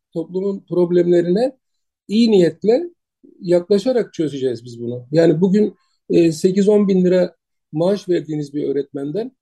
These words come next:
e, çıkıp da yani nasıl bir performans bekleyebilirsiniz veya neyin hesabını sorabilirsiniz?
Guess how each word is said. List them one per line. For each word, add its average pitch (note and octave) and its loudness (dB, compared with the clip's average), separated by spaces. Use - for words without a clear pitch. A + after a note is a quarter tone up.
e, D#3+ -4
çıkıp G3+ -8
da G3 0
yani E3+ -2
nasıl F#3 -6
bir D3 -14
performans C#3+ -2
bekleyebilirsiniz C#3 -8
veya F#3 -2
neyin F#3 -2
hesabını C3 -6
sorabilirsiniz? B2 -8